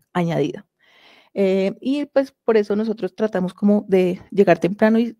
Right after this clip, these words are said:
tratar de solicitar, eh, y logísticamente que est-, estén disponibles las cosas para, eh, evitar fallas en el proceso.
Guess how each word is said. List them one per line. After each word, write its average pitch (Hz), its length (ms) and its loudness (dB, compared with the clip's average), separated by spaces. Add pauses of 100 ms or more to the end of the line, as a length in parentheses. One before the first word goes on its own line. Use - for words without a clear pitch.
tratar 190 420 -2
de 185 120 -2
solicitar, 208 1040 0 (760)
eh, 180 500 -2 (140)
y 196 520 -4
logísticamente 196 880 -2
que 214 100 -2
est-, 214 200 -8
estén 185 300 0
disponibles 170 560 -4
las 185 160 -8
cosas 170 280 -10
para, 175 420 -6 (180)
eh, 170 280 -4 (180)
evitar 170 380 0
fallas 165 300 -4
en 175 60 0
el 175 80 -4
proceso. 233 400 -4